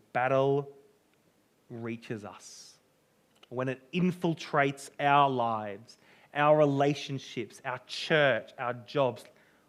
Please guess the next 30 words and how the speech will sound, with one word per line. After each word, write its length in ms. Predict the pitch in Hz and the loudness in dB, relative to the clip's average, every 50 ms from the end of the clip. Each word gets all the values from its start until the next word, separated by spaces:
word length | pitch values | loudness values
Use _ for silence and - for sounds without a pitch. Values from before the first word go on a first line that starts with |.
| _ _ | _ _
whatever 580 | - 120 123 131 147 156 160 156 147 143 139 | -18 -12 -2 2 2 2 2 2 0 -2 -2
it 60 | 131 127 | -2 -2
is? 260 | 117 98 - - - _ _ _ _ _ _ _ _ _ _ _ _ _ _ _ _ _ _ _ _ _ _ _ _ _ _ _ _ - | -4 -6 -8 -14 -20 _ _ _ _ _ _ _ _ _ _ _ _ _ _ _ _ _ _ _ _ _ _ _ _ _ _ _ _ -4
Well, 140 | 139 143 | 0 2
after 220 | 170 180 202 - 208 | 2 2 2 2 4
verse 280 | 175 190 202 208 202 | 6 8 8 8 6
one, 220 | - 180 226 226 190 | 4 4 4 6 6
remember 240 | 170 165 180 190 180 | 4 2 0 0 0
we 160 | 175 175 175 | 0 0 -2
said 540 | - - - - 196 202 185 151 139 147 160 | -4 -6 -2 0 2 4 4 4 2 0 -2
we 180 | 143 147 151 | -2 -2 -4
should 320 | 165 - - - 165 151 135 | -4 -4 -6 -6 -6 -6 -6
respond 460 | 135 135 - - - 147 143 139 123 | -6 -8 -10 -6 -4 -2 -2 -2 -4
with 120 | 127 123 | -8 -10
humility 920 | - - - 135 123 120 131 156 175 196 190 196 - - 190 190 185 180 - _ _ _ _ _ _ | -12 -12 -12 -10 -8 -6 -4 -2 -2 -2 -2 -4 -8 -14 -14 -14 -14 -16 -18 _ _ _ _ _ _
and 180 | 135 127 123 123 | -12 -10 -10 -10
with 240 | 117 113 113 113 | -10 -12 -12 -16
gentleness, 1000 | - - - - 147 151 160 175 170 - 180 185 180 180 180 185 180 - - - - _ - - _ _ | -18 -18 -8 -4 -2 -2 -2 -2 -4 -4 -4 -4 -2 -2 -4 -6 -8 -12 -20 -20 -20 _ -20 -20 _ _
with 180 | - 131 131 - | -8 -8 -8 -10
the 80 | 123 113 _ - | -16 -18 _ -10
goal 360 | 139 131 147 151 160 160 151 | -6 -2 0 0 0 0 -2
of 100 | 135 131 | -4 -6
defending 520 | - 113 - - 143 139 143 131 143 139 | -10 -18 -10 -8 -6 -6 -6 -6 -8 -8
the 80 | 131 123 | -8 -10
truth. 420 | 123 - - - - 156 131 123 - - - - _ _ | -12 -14 -16 -12 -8 -6 -6 -6 -8 -12 -20 -20 _ _
But 160 | - 143 - | -4 -2 0
there's 180 | 160 156 151 143 | 0 0 0 0
more 220 | 160 160 165 185 | 0 0 0 0
to 80 | 202 185 | 0 -2
say. 400 | - - 202 214 233 156 113 | -4 -4 -2 -2 0 -2 -4